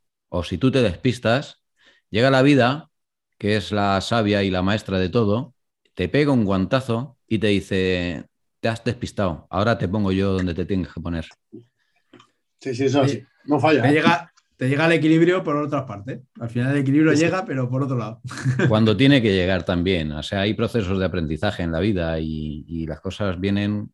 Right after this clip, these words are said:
Speaker 1: bueno, pues cuando tienen que venir.
Speaker 3: No, yo creo que también no, no puedes estar... o sea, me gusta mucho tu filosofía y es algo que, que yo quiero aplicar para el año que viene, eh,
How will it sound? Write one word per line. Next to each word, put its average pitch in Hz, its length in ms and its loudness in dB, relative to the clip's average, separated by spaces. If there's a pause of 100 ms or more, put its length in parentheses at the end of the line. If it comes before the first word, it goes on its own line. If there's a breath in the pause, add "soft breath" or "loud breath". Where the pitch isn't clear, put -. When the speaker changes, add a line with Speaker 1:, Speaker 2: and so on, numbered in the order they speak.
(160)
Speaker 1:
bueno, 78 240 -8
pues - 120 -20
cuando 73 200 -10
tienen 82 200 -6
que 67 100 -8
venir. 69 280 -8 (1040)
Speaker 3:
No, 127 100 -2
yo 139 100 0
creo 147 140 0
que 160 80 4
también 156 280 0
no, 160 240 -2
no 143 140 -6
puedes 156 220 -2
estar... 139 380 -6 (360)
o - 40 -12
sea, 123 100 -2
me 131 80 -2
gusta 160 220 0
mucho 190 220 -8
tu 175 120 -6
filosofía 160 520 -4
y 143 120 -2
es 131 100 -4
algo 139 220 -4
que, 131 260 -4
que 117 400 -4
yo 120 160 -2
quiero 131 160 -2
aplicar 123 440 -4
para 117 200 -2
el 113 80 -6
año 120 220 -2
que 117 100 0
viene, 127 360 -4 (100)
eh, 104 320 -14